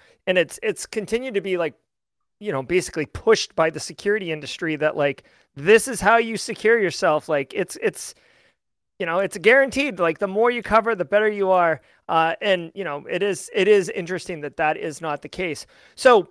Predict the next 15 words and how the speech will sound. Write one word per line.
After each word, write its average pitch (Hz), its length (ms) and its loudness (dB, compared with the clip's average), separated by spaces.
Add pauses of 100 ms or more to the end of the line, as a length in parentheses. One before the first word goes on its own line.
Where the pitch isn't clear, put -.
(920)
let 208 180 4
me 277 100 0
ask 262 280 0
you 233 40 -8
this, 196 220 2
'cause 170 200 -4
this 254 200 2
is 277 100 -4
another, 208 560 2
uh, 165 440 0
question 208 640 -2
that 165 300 -6 (280)
I, - 200 -2
I 233 140 4
think 359 500 -6